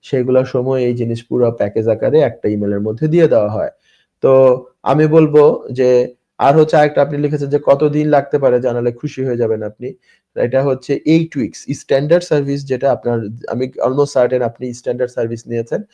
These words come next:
তাহলে সেটা হচ্ছে এইট উইকস। আর যদি প্রায়োরিটি নিতেন, তাহলে হচ্ছে টেন ওয়ার্কিং ডেজ, মানে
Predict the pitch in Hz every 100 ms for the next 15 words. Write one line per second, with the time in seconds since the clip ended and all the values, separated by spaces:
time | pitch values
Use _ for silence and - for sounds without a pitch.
0 | _ _ _ 117 117 117 120 120 113 -
1 | 123 123 120 92 95 - - 113 117 135
2 | 131 143 143 147 127 127 143 160 165 165
3 | 214 269 _ _ _ _ 113 113 117 139
4 | 135 123 - 165 185 180 175 151 117 104
5 | 107 98 87 101 107